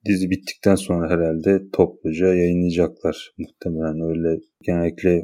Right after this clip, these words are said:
Hulu dizilerini biraz böyle sezon bittikten sonra hemen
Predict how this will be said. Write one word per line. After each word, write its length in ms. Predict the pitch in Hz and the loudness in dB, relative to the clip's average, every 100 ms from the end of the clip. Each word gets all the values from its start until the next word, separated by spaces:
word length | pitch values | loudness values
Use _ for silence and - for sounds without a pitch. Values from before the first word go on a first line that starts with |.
| - | -2
Hulu 240 | 90 85 | -4 -2
dizilerini 480 | 87 85 85 87 85 | -4 -4 -2 -2 0
biraz 280 | 87 85 85 | 0 0 0
böyle 380 | 87 87 87 - _ _ _ | -2 0 -2 -2 _ _ _
sezon 580 | - - 92 90 87 85 | -6 2 2 4 2 0
bittikten 520 | - - - 98 90 | -4 -16 -4 0 0
sonra 380 | - 82 85 87 | 0 -4 -2 -2
hemen 340 | 85 85 | -2 -4